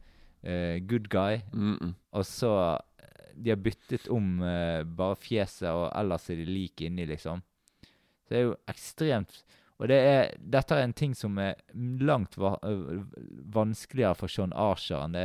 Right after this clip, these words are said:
Speaker 1: er for Castor Troy, som er, ja, som
Speaker 2: Jo,
Speaker 1: har
Speaker 2: det.
Speaker 1: det veldig enkelt i forhold.
Speaker 2: Men det,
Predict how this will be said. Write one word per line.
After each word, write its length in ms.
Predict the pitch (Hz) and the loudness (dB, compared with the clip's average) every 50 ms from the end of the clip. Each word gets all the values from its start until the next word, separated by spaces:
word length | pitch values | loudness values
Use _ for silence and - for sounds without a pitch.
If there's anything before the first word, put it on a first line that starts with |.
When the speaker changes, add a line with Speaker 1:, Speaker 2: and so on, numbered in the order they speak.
| 92 | -2
Speaker 1:
er 40 | 85 | -2
for 180 | - - 85 80 | -2 -4 -8 -8
Castor 340 | - 85 80 - - 90 78 | -8 -8 -10 -10 -10 -14 -12
Troy, 320 | - - 92 80 73 73 - _ _ _ _ _ _ - | -8 -8 -6 -6 -6 -8 -12 _ _ _ _ _ _ -10
som 200 | - 98 90 90 | -8 -6 -4 -2
er, 180 | 85 80 76 - - | -2 -4 -4 -6 -6
ja, 120 | 90 85 - - - - - - - - - - - | -6 -8 -8 -8 -14 -20 -20 -20 -20 -20 -20 -16 -8
som 140 | - 110 104 | -2 0 4
Speaker 2:
Jo, 60 | 107 | 6
Speaker 1:
har 140 | 107 107 101 | 6 6 6
Speaker 2:
det. 160 | 90 98 98 | 6 4 4
Speaker 1:
det 80 | 98 95 | 4 4
veldig 220 | 101 107 110 - | 4 4 2 2
enkelt 520 | 117 117 107 95 - - - 87 76 - - | 2 2 0 0 0 -2 -2 -2 -2 0 -2
i 20 | 85 | -2
forhold. 420 | - 82 78 82 80 76 76 - - - _ _ _ _ - - | 0 0 0 0 0 -4 -4 -6 -10 -16 _ _ _ _ -10 2
Speaker 2:
Men 180 | - 110 123 135 | 8 10 10 12
det, 240 | 139 147 135 127 | 12 12 12 12